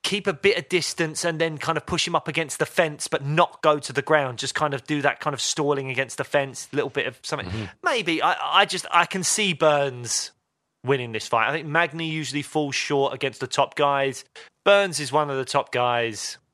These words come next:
Speaker 1: and I think, you know, he's gonna fall short again, unfortunately. But if Burns wins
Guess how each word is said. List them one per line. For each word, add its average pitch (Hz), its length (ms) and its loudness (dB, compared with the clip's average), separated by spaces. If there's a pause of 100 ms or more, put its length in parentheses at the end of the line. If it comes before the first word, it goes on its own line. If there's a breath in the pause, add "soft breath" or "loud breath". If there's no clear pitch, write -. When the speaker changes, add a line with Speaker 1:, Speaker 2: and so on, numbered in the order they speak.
(760)
Speaker 1:
and 120 180 0
I 113 80 4
think, 117 400 -4
you 117 80 -6
know, 104 120 0
he's 107 160 -4
gonna 117 200 -4
fall 117 220 -6
short 113 300 -2
again, 110 360 -2
unfortunately. 110 1080 -4 (320 loud breath)
But - 240 2 (1120 loud breath)
if - 200 2
Burns 233 380 2
wins 120 680 0